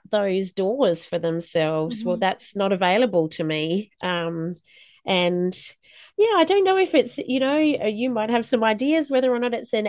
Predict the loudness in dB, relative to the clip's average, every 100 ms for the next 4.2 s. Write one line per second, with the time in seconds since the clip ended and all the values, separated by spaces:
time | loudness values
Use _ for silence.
0 | 0 2 2 0 0 2 4 2 -2 -2
1 | -2 -4 -2 -2 2 0 2 -2 -4 -6
2 | -4 0 2 2 2 2 2 2 0 -2
3 | -2 -2 -2 -4 -2 -2 -2 -2 0 0
4 | 0